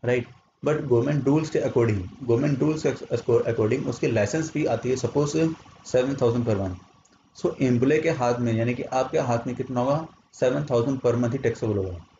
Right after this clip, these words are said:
यानी कि rent नहीं देखेंगे कि rent कितना है, चाहे कम भी हो सकता, ज़्यादा होता है। यहाँ पे सिर्फ आपको word ढूंढना है, that is license fee, that's it, अगर government एम्प्लॉई हो तो, Right? So ये मैंने first column लिखा, that means as of now ये first case है, that is due to unfurnished।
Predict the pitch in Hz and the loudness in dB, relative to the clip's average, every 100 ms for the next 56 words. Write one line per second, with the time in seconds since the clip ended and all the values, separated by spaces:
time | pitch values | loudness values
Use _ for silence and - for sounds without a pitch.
0 | _ _ _ _ _ _ - 139 156 170 | _ _ _ _ _ _ -2 0 2 2
1 | 117 127 160 160 131 143 131 131 135 143 | 2 2 2 0 0 2 0 0 -2 -2
2 | 151 127 120 135 139 131 127 131 131 131 | 0 2 2 0 -2 -2 0 0 -2 -2
3 | - 127 139 139 135 120 117 123 143 147 | 0 2 2 2 2 4 4 4 0 -2
4 | - - _ 127 120 147 160 160 - - | -8 -20 _ -2 0 0 0 -2 -2 -2
5 | 139 120 127 120 110 127 120 147 143 123 | 0 2 2 4 2 2 0 0 -2 0
6 | 104 120 113 143 110 107 147 147 - _ | 0 0 -2 0 0 0 -2 -2 -8 _
7 | _ - 117 139 147 120 117 113 107 104 | _ -4 0 0 0 2 4 2 2 0
8 | 95 92 85 - _ _ _ _ _ _ | 0 -2 -8 -14 _ _ _ _ _ _
9 | _ _ _ - 113 139 - - _ _ | _ _ _ -2 0 0 -4 -20 _ _
10 | - 127 127 131 127 117 147 147 156 156 | 0 0 2 0 -2 0 0 2 2 2
11 | 151 127 123 143 151 - 113 117 139 131 | 2 0 0 -2 -2 -4 -4 0 -2 -2
12 | 131 135 151 147 143 131 117 127 113 120 | 0 0 0 0 0 0 0 0 0 0
13 | 151 - 135 139 123 110 101 | 0 0 -2 0 0 0 0